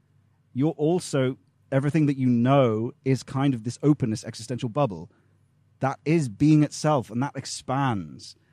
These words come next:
And so you began, and you're grow-, and then you're into the wider open being. So what that means is, is that underneath it, what's pushing you from underneath is the whole history of your people,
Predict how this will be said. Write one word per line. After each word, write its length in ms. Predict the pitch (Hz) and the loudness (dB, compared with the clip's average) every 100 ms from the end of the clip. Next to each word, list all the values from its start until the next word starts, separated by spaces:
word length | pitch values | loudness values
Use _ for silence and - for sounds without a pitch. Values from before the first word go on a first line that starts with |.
| _ | _
And 80 | - | -8
so 80 | 135 | -4
you 260 | 135 196 | 0 2
began, 400 | 165 123 101 113 | 2 -2 -2 -2
and 300 | 131 135 135 | 0 2 2
you're 220 | 143 165 156 | 4 2 2
grow-, 200 | 135 127 | -2 0
and 140 | 139 | 0
then 220 | 143 147 151 | 0 -4 -8
you're 220 | 147 175 | -8 -4
into 220 | 151 143 | -4 -2
the 80 | 131 | -2
wider 380 | 120 135 131 127 | 0 2 2 2
open 260 | 170 127 | 2 0
being. 320 | 104 98 85 90 _ _ _ _ | -4 -6 -10 -16 _ _ _ _
So 160 | - | -6
what 140 | 139 208 | -4 -4
that 160 | 190 | -2
means 400 | 131 156 208 175 | 0 2 0 -2
is, 160 | 123 117 | -4 -4
is 120 | 117 | -6
that 120 | 131 - | -8 -8
underneath 680 | 165 208 180 196 208 - 143 | -6 -4 -4 -6 -8 -10 -14
it, 300 | - _ - | -14 _ -16
what's 200 | 151 - | -16 -16
pushing 500 | - 185 190 180 131 | -10 -10 -10 -8 -8
you 140 | 113 | -8
from 160 | 113 127 | -10 -10
underneath 340 | 120 131 135 | -6 -6 -8
is 160 | - 117 | -10 -12
the 80 | 120 | -10
whole 220 | 160 160 | -6 -4
history 500 | 156 - - 82 - _ - | -6 -8 -16 -18 -20 _ -14
of 120 | 113 | -10
your 120 | 110 107 | -10 -4
people, 440 | 135 123 57 | -4 -6 -14